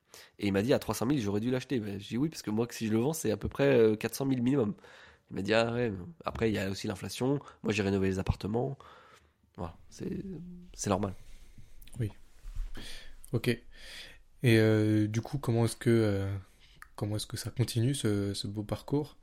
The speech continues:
Speaker 2: Je sais que, après, tu peux nous parler aussi un peu de la division, par exemple, de donner un exemple, et puis après de,
Speaker 1: Ouais, ok, ok.
Speaker 2: d'en parler.
Speaker 1: Ah, alors, comment, comment ça f-, finit, en fait ? À partir du moment où j'ai, donc là, j'ai seize appartements qui tournent,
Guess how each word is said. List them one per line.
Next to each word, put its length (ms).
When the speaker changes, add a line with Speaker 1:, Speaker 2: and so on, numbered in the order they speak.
Speaker 2:
Je 80
sais 180
que, 640
après, 160
tu 100
peux 100
nous 80
parler 220
aussi 220
un 40
peu 140
de 40
la 80
division, 400
par 160
exemple, 400
de 180
donner 220
un 100
exemple, 400
et 60
puis 160
après 260
de, 260
Speaker 1:
Ouais, 240
ok, 240
ok. 260
Speaker 2:
d'en 100
parler. 320
Speaker 1:
Ah, 100
alors, 300
comment, 200
comment 200
ça 120
f-, 180
finit, 400
en 60
fait ? 280
À 100
partir 260
du 60
moment 160
où 80
j'ai, 440
donc 280
là, 140
j'ai 140
seize 280
appartements 520
qui 180
tournent, 380